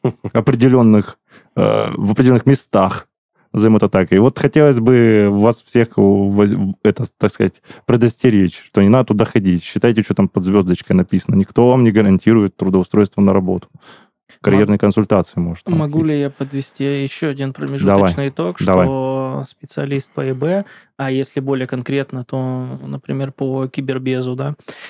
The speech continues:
Speaker 3: это достаточно такой широкий, м, специалист, э, с большим количеством знаний и достаточно востребованный на рынке,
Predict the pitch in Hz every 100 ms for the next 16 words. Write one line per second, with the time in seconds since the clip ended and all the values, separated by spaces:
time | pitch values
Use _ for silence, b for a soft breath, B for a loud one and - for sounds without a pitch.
0 | B B 139 139 _ 139 135 131 127 127
1 | 127 127 131 135 139 135 135 139 143 135
2 | _ 151 143 135 - 143 143 139 139 135
3 | 135 139 _ 143 131 - 143 131 147 147
4 | - 139 131 127 - _ 139 131 131 127
5 | - 131 143 131 135 185 196 _ 147 135
6 | 139 139 151 151 156 147 - - 143 143
7 | - 151 143 135 131 135 - 135 143 -
8 | - 180 123 147 180 175 135 131 131 143
9 | 139 135 139 131 139 139 135 139 - 135
10 | - 139 135 - 139 131 131 127 131 139
11 | 165 196 143 135